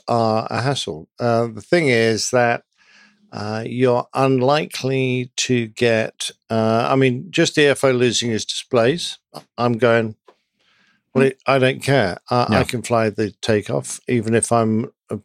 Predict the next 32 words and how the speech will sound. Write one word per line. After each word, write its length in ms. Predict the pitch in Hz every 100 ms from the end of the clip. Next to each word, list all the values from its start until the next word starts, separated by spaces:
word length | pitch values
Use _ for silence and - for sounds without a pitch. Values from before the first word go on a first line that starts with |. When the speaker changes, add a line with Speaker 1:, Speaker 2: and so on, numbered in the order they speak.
| _
Speaker 1:
pilot 280 | 123 117
monitoring. 440 | 139 143 110 - 95
I 100 | 98
can 100 | -
take 260 | 113 110
control, 420 | - 92 - 101 98
continue 440 | 101 95 110 95
the 80 | 90
takeoff." 560 | - 117 107 143 143
And 120 | - 107
you're 100 | 101
quite 280 | - 135 -
right, 200 | 117 98
Jeff. 400 | - 123 - 123
Uh, 180 | 113 107 - - - - -
once 340 | 135 - -
we're 300 | - 135 135
above 280 | 127 123 120
a 20 |
hundred 360 | 113 117 113 101
knots, 440 | 123 131 - - -
that's 300 | 127 - -
the 120 | 117
high 180 | 120 131
speed 340 | - 107 95
abort 460 | 90 - 110 101 -
situation. 680 | - 107 110 107 104 - 104
You're 180 | 110
only 180 | 135 127
gonna 200 | 107 98
stop 360 | 95 - 110 -
for 320 | - 117 107